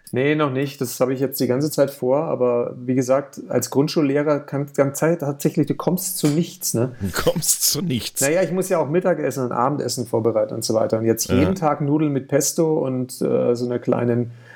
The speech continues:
Speaker 1: zerriebenen Toilettenpapier obendrauf, das mögen die halt dann doch nicht.
Speaker 2: Ach.
Speaker 1: Weil frisch ist
Speaker 2: Ich
Speaker 1: ja
Speaker 2: hab
Speaker 1: auch mal angesagt.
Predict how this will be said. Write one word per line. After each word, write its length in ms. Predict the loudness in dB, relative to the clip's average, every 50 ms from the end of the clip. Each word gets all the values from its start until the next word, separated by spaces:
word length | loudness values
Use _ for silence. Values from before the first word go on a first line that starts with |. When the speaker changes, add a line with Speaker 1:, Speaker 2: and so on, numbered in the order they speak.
| -12 -6
Speaker 1:
zerriebenen 560 | 0 0 2 2 2 2 2 2 0 0 2
Toilettenpapier 680 | 0 2 2 2 0 0 0 0 0 0 2 2 2 2
obendrauf, 540 | 2 0 0 0 0 2 2 2 0 -2 -4
das 200 | -6 -6 -2 0
mögen 280 | 0 2 2 2 2
die 100 | 2 0
halt 160 | 0 0 -2
dann 140 | -2 -4 -4
doch 180 | -4 -6 -6 -6
nicht. 260 | -8 -8 -8 -12 _ _ _ _ _ _ _ _ _ _ _ _ _ _ _ _ _ _ _ _ _ _ _ _ _ _ _ _ _ _ _ _ _ -4
Speaker 2:
Ach. 760 | -2 0 2 2 2 2 2 0 0 0 -2 -4 -6 -6 -2
Speaker 1:
Weil 140 | 0 0 0
frisch 420 | 0 -4 -6 0 0 0 2 2 0
ist 80 | 2
Speaker 2:
Ich 40 | 2
Speaker 1:
ja 80 | 2 2
Speaker 2:
hab 60 | 2
Speaker 1:
auch 80 | 0 -2
mal 140 | -2 -4 -4
angesagt. 520 | -4 -6 -4 -4 -4 -6 -6 -12 -18